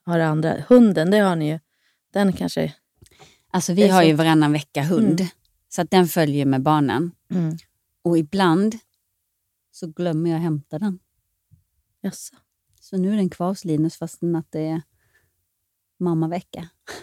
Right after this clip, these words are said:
Speaker 1: Men har ni kommit överens om det för att du jobbar så mycket nu, eller?
Speaker 2: Jag har lite kommit överens om det.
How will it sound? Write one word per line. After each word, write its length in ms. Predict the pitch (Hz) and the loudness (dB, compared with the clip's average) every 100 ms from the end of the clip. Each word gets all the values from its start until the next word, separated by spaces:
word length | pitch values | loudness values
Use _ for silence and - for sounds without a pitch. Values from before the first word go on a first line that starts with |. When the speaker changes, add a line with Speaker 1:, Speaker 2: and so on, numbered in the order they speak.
| - _ | -20 _
Speaker 1:
Men 120 | 202 | 0
har 60 | 202 | 2
ni 120 | 190 | 2
kommit 260 | - 180 185 | 0 -2 0
överens 340 | 185 214 180 | 0 0 -2
om 80 | 180 | -4
det 140 | - | -6
för 120 | - - | -6 -8
att 80 | |
du 80 | - | -6
jobbar 320 | 180 175 170 185 | -6 -4 -4 -6
så 140 | - | -6
mycket 240 | 170 - | -8 -6
nu, 220 | 175 175 180 | -8 -8 -10
eller? 220 | - 180 _ _ _ - - _ | -12 -16 _ _ _ -20 -20 _
Speaker 2:
Jag 160 | 151 | -10
har 200 | 156 165 | -8 -6
lite 280 | 170 160 156 | -4 -6 -6
kommit 300 | - 170 170 | -4 -2 0
överens 440 | 160 160 156 175 | -2 -2 -2 -2
om 120 | 190 175 | 0 0
det. 160 | 175 | -2